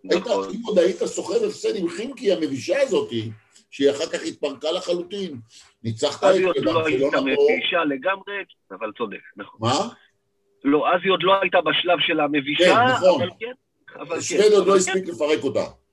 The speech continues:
Speaker 2: אה,
Speaker 1: נכון.
Speaker 2: אה, אה, אה, ניצחת את ריאל מדריד פה על שתי נקודות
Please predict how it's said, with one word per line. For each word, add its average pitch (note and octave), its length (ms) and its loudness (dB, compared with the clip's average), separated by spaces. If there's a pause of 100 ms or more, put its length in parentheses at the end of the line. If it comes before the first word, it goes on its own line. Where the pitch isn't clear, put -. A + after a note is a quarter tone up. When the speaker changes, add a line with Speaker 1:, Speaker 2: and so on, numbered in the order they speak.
(460)
Speaker 2:
אה, B2 260 2
Speaker 1:
נכון. - 200 -8 (100)
Speaker 2:
אה, B2 100 -4 (1080)
אה, C#3 260 6 (180)
אה, C3+ 300 4 (960)
ניצחת A#2+ 440 -4
את D3 180 -2
ריאל A#2+ 280 0
מדריד C3+ 340 -4 (100)
פה C#3+ 420 2 (1000)
על G3 300 0 (100)
שתי - 240 -6
נקודות D3+ 640 -2